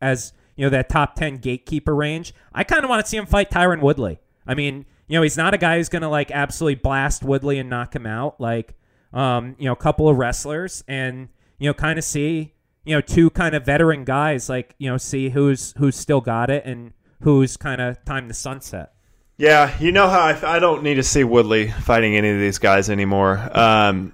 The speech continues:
Speaker 2: I think it would
Speaker 1: Or
Speaker 2: be the
Speaker 1: fighting
Speaker 2: sa-
Speaker 1: at all anymore,
Speaker 2: Yeah, maybe fighting at all,
Speaker 1: honestly.
Speaker 2: you know. I, I think it would be very, very similar to the last three fights, um, if he got matched up against Magny. For me, um, I'd like to see him fight Jeff Neal, who's coming off a tough loss to Wonder Boy,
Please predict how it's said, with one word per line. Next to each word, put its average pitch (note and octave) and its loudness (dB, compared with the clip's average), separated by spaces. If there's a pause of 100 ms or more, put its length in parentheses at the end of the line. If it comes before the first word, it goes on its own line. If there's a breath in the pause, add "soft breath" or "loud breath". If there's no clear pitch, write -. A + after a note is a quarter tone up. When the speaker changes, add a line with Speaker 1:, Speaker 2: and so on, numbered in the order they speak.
(160)
Speaker 2:
I A2+ 4
think A#2 0
it - -10
would A2+ 2
Speaker 1:
Or E3 -2
Speaker 2:
be A2 -2
the G#2+ -2
Speaker 1:
fighting D#3 -2
Speaker 2:
sa- D3 -6
Speaker 1:
at C#3+ 0
all C#3 2
anymore, A#2+ -6
Speaker 2:
Yeah, C3+ 10
maybe C#3 6
fighting C3+ 4
at A#2+ 0
all, A#2 0
Speaker 1:
honestly. A2 -8
Speaker 2:
you A#2 -10
know. A2+ -10 (120)
I, C3 -8
I C3+ -6
think D3 -10
it D3 -6
would B2+ -8
be A#2+ -4
very, B2+ -2
very A#2+ -2
similar A2+ -8
to A2 -6
the G#2 -4
last G#2+ -6
three G#2 -8
fights, G2 -6 (160)
um, G#2 -12
if G#2+ -16
he A2+ -14
got G#2 -8
matched G#2 -10
up G2+ -8
against G#2 -10
Magny. G2+ -4
For B2 -8
me, C#3+ -6
um, A#2 -4
I'd A#2+ -4
like B2+ -4
to - -16
see B2+ -8
him A#2 -8
fight A2 -6
Jeff A#2 -6
Neal, A2 -6
who's G#2 -10
coming A2 -12
off G#2 -12
a - -20
tough A2 -12
loss G#2+ -6
to G#2 -8
Wonder G#2+ -4
Boy, G#2+ -4